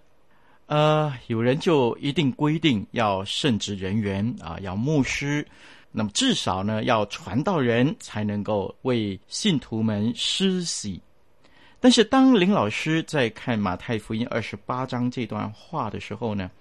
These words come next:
发现主耶稣升天以前有五百多位的跟随基督的跟随者，他们都同样听见主耶稣的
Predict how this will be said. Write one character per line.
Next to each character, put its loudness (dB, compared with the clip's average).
发 -2
现 4
主 -4
耶 0
稣 -4
升 2
天 -2
以 0
前 -4
有 -4
五 -2
百 -6
多 -2
位 -2
的 -2
跟 6
随 -2
基 -4
督 -2
的 -2
跟 6
随 -4
者， -4
他 4
们 4
都 0
同 0
样 2
听 2
见 0
主 -6
耶 -2
稣 -6
的 -4